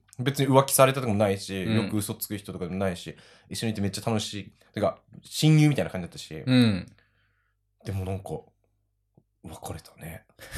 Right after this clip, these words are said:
Speaker 2: <laughs> いや、そのパターンは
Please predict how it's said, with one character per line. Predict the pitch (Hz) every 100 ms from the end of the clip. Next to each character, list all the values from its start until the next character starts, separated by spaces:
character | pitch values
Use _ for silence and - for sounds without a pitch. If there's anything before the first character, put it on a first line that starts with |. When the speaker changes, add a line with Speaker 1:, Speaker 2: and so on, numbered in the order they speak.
| - 494 440 - - -
Speaker 2:
<laughs> | _ - - - - - - - 117
い |
や、 | 110 -
そ | -
の | 135
パ | 147
タ | 143 160
ー | 120
ン | 98
は | 87